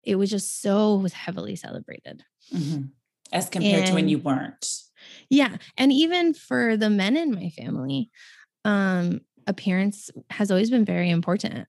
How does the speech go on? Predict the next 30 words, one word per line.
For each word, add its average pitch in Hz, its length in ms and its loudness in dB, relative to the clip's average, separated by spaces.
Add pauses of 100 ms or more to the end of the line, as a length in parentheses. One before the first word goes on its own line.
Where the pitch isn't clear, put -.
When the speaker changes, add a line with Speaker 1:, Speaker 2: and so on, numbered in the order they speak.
(160)
Speaker 1:
I 202 80 2
remember 202 380 4
hearing, 180 640 0
you 190 120 -2
know, 175 80 0
"You'll 185 220 2
never 185 260 0
know 196 160 0
who 214 80 2
you're 208 140 0
gonna 202 180 0
run 208 140 0
into. 277 440 -4 (560)
Always 185 320 4
look 185 180 0
put - 140 -4
together 175 340 -2
when 170 160 2
you 165 100 0
leave 165 200 -2
the 196 80 -8
house." 190 460 -10 (680)
Speaker 2:
Yeah. 131 140 -8
Speaker 1:
And 190 720 2 (240)
in 214 240 2
some 220 500 -2
regards, 202 800 -4
I 214 300 -4
understand 175 520 0
that. 202 220 2